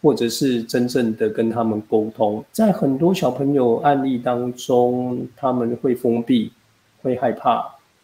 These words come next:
啊，很多生病的小朋友对于生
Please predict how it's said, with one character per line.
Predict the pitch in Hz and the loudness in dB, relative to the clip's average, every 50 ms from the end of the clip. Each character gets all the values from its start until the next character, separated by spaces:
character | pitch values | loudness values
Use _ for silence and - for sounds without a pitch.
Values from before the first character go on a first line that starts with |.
| _ _ | _ _
啊， | - 143 147 165 180 175 180 196 - | -2 0 2 2 2 0 -2 -6 -6
很 | - - 160 156 165 | -2 0 0 0 2
多 | 175 262 285 294 | 2 4 4 4
生 | 277 - - 247 247 262 | 2 2 4 4 4 6
病 | 254 254 208 | 6 6 4
的 | 175 151 | 4 4
小 | - 143 123 | 2 0 0
朋 | 123 - 147 151 | 0 0 0 2
友 | 151 131 127 123 127 - _ _ _ _ | 2 2 0 -2 -4 -8 _ _ _ _
对 | - 233 226 | 2 4 4
于 | 185 160 156 | 4 4 0
生 | 160 - - - 226 226 226 233 | -2 -4 -2 0 4 4 4 4